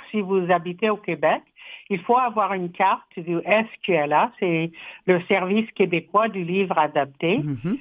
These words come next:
Speaker 1: qui fait partie de la B A N Q. Et ensuite, euh, vous pouvez vous inscrire au caeb sans frais, et vous avo-, euh, donc vous allez avoir accès à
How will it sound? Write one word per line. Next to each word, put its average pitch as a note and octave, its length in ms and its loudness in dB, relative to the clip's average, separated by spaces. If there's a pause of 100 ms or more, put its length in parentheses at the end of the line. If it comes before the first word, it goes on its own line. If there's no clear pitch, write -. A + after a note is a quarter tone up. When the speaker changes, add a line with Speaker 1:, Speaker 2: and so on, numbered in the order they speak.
(160)
Speaker 1:
qui G3+ 160 0
fait G3 160 0
partie F#3+ 420 -2
de F3+ 80 -12
la E3 140 4
B D#3 240 0
A C#3 160 2
N C3+ 140 -6
Q. A3+ 260 -4 (360)
Et G3 120 4
ensuite, A3 540 -2 (120)
euh, E3 220 2 (180)
vous E3 260 -10
pouvez F#3+ 500 0
vous F#3+ 260 -4
inscrire G#3+ 640 -2
au E3+ 100 -4
caeb F3 580 0 (380)
sans G#3 180 2 (120)
frais, F3+ 320 -4 (420)
et F#3 280 2
vous F3 360 -6
avo-, D#3 480 -2
euh, D3 220 -2
donc D3+ 320 0
vous D#3 160 -6
allez E3 200 2
avoir D#3 360 0
accès F3 400 -4 (380)
à D3 480 2